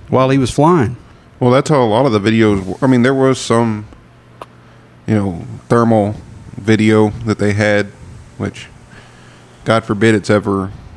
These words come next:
Speaker 2: you know, colorized and all that. I don't know why we don't have color video recorders on an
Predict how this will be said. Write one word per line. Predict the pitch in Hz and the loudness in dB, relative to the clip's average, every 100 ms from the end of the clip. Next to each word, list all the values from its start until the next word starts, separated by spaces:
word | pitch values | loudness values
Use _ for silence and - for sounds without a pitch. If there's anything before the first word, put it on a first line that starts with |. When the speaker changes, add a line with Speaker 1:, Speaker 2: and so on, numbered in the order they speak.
| - - - - - - - - - | -20 -20 -20 -20 -20 -20 -20 -20 -10
Speaker 2:
you | 107 | -6
know, | 98 | -4
colorized | - 107 104 104 104 101 101 98 | -2 0 2 2 2 0 -2 -4
and | 98 | -6
all | 98 | -4
that. | 104 107 92 101 - - - - - - - - - | -2 -2 -4 -10 -20 -20 -20 -20 -20 -20 -20 -20 -20
I | - | -10
don't | 104 | -6
know | 101 | -4
why | 98 107 | 0 0
we | 98 | 0
don't | 101 | -2
have | 98 - - - - - - - - - - - - - | -6 -8 -20 -20 -20 -20 -20 -20 -20 -20 -20 -20 -20 -6
color | 120 113 107 | -2 0 0
video | 98 107 107 101 | 0 0 2 0
recorders | 95 - 104 98 95 | -2 -2 0 0 -4
on | 95 | -6
an | 92 | -8